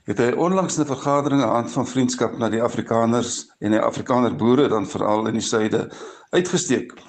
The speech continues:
Volgens Swartboy is dit nie hulle probleem nie. Die probleem van grondhervorming lê by die grond wat destyds deur die Duitse settlers, eh, oorgeneem is en daarvoor veg hulle.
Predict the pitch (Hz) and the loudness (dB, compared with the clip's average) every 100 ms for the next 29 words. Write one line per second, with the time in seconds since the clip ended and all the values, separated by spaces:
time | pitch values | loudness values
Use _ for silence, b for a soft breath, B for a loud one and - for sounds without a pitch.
0 | B B B B - 214 247 240 202 220 | B B B B 2 4 4 4 4 4
1 | 180 160 147 139 143 - 123 - 147 220 | 4 4 4 4 -2 -2 -2 0 0 4
2 | 220 190 180 147 107 127 139 120 120 120 | 4 4 2 -2 4 4 4 2 0 -2
3 | 101 113 196 190 190 B B B B B | 0 4 4 4 0 B B B B B
4 | - 117 - 175 202 190 165 139 143 135 | -2 -2 0 0 2 2 0 2 4 4
5 | 113 110 135 123 117 107 135 135 131 110 | 4 4 4 2 0 -2 0 2 2 0
6 | 104 110 123 123 117 117 B B B B | 2 2 2 2 0 -2 B B B B
7 | - 110 113 107 110 110 107 117 117 113 | -2 2 4 4 2 2 -2 -2 0 0
8 | 101 101 - - 104 98 104 101 113 107 | 0 0 -4 -6 -4 0 0 2 2 2
9 | 113 104 98 101 - - - B B B | 0 2 2 2 -2 -8 -12 B B B
10 | - 110 95 101 123 120 113 107 107 98 | 0 0 2 2 0 0 -2 0 0 -2
11 | 98 95 | -2 -4